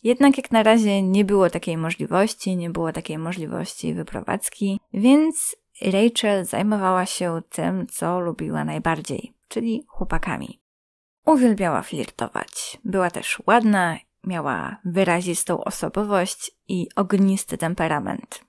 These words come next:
I to się chłopakom podobało. W pewnym momencie Rachel postanowiła rzucić szkołę. Chyba i tak nie szło jej tam najlepiej. W każdym razie podjęła pracę jako kelnerka i kiedy odłożyła trochę pieniędzy, to postanowiła się wyprowadzić od rodziców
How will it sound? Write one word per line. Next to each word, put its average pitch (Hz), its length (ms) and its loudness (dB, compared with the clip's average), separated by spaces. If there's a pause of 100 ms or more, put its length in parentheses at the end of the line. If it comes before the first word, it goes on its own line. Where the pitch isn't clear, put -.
(320)
I 196 100 -2
to 202 140 -4
się 208 220 -6
chłopakom - 460 -6
podobało. - 580 -2 (320)
W - 20 -14
pewnym 269 280 6
momencie 208 720 2
Rachel 180 420 -4
postanowiła 170 640 -6
rzucić - 320 -10
szkołę. - 500 -4 (340)
Chyba 208 240 0
i - 140 -6
tak - 320 -6 (100)
nie 151 240 -4
szło - 160 8
jej 156 120 2
tam 165 160 -4
najlepiej. 135 600 -6 (340)
W - 20 -20
każdym 269 300 6
razie 220 380 4
podjęła 185 420 -2
pracę 185 400 -4
jako 160 340 -4
kelnerka 226 720 0 (100)
i 214 80 0
kiedy 190 440 -4
odłożyła 190 560 -2
trochę - 340 -8
pieniędzy, 190 720 -2
to - 140 -6
postanowiła 180 800 -4
się 170 300 -8
wyprowadzić 190 720 -2
od 151 140 -6
rodziców - 640 -8